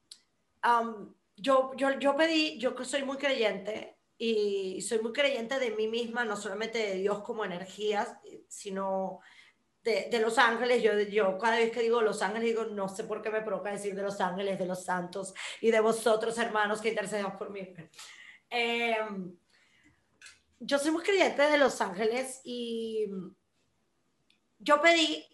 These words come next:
que quería firmar un, un contrato con una gran televisora, y acabo de firmar un contrato para ser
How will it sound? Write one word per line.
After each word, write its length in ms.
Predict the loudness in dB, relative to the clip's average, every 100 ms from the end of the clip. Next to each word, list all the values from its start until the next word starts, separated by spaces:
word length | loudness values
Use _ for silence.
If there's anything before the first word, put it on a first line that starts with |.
| _
que 160 | -2 0
quería 220 | 0 0
firmar 420 | -2 -2 0 0
un, 100 | -2
un 720 | -8 -10 -10 -8 -8 -8 -8 -6
contrato 460 | -4 -2 -4 -4
con 180 | -6 -6
una 140 | -4
gran 240 | 0 0 0
televisora, 760 | 2 2 2 -2 -2 -2 -6 -12 _ _ _ _ _ _ _ _ -20 -8
y 140 | 2 2
acabo 380 | 4 4 6
de 80 | 4
firmar 460 | 2 -2 0 -2 -4
un 120 | -6
contrato 720 | -6 -6 -4 -4 -4 -8 -10 -8
para 180 | -6 -6
ser 680 | -6 -6 -4 -6 -10 -12